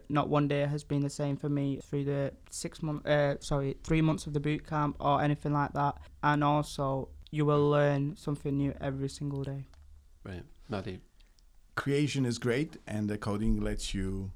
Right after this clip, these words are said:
Speaker 3: create things. So that's amazing. And you, as quoting someone else, you can only connect the dots looking b-, ba-, backwards. So don't worry if it's not working now.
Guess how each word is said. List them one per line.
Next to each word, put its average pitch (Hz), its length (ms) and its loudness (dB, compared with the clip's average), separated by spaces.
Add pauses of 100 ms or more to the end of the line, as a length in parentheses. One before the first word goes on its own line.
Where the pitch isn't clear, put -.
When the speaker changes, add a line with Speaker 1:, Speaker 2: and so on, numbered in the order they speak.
Speaker 3:
create 123 340 -2
things. 87 380 -6 (200)
So 87 400 -4
that's 92 200 -4
amazing. 98 600 -2
And 92 520 -8 (320)
you, 92 420 -6 (100)
as 87 200 -10 (160)
quoting 107 320 -2
someone 90 280 -4
else, 113 280 -4
you 92 80 -4
can - 200 -4
only 120 360 0
connect 98 440 -4
the 104 80 -4
dots 95 280 -6
looking 95 360 -6 (420)
b-, 107 100 -4
ba-, 107 200 -4
backwards. 101 540 -4 (460)
So 113 580 0 (640)
don't 143 260 4
worry 143 300 4
if 117 100 -2
it's 123 140 -2
not 120 140 0
working 120 280 0
now. 107 340 0